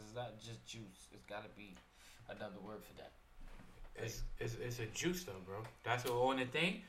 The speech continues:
Speaker 2: On the, when you go in the juice bar,
Speaker 1: Mm-hmm.
Speaker 2: it says motherfucking juice. <laughs> Like, you feel me? Like, it says juice.
Speaker 1: Okay. What you, what, what flavors you be getting from that shit? Is lit?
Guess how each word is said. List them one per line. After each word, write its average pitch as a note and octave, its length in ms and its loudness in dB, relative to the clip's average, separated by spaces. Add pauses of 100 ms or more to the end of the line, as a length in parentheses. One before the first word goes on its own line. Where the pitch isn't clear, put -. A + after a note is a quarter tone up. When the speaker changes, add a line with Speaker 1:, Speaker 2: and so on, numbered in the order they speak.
(240)
Speaker 2:
On B2+ 100 6
the, B2+ 80 6
when A#2+ 180 4
you A#2+ 40 2
go C3+ 220 8
in C#3+ 60 6
the C#3+ 60 2
juice C#3+ 280 2
bar, G3 320 8 (200)
Speaker 1:
Mm-hmm. A2+ 200 0 (340)
Speaker 2:
it C3 80 -4
says C3+ 180 4 (300)
motherfucking B2+ 580 0
juice. - 460 2 (120)
<laughs> - 140 -14
Like, B2 140 0
you A#2+ 40 2
feel F#3 300 8
me? G#3+ 160 6
Like, B2 280 6
it - 60 -4 (280)
says C3+ 200 2 (100)
juice. - 420 2 (2250)
Speaker 1:
Okay. - 600 -2 (1120)
What B2+ 140 -4
you, C3+ 60 -4 (100)
what, B2 180 -6
what B2+ 160 -2
flavors D3 360 4
you B2+ 80 -4
be A#2+ 80 -2
getting A#2 200 6
from A2 160 0
that G#2 140 0
shit? - 160 -4
Is G#2+ 100 -2
lit? A#2 260 0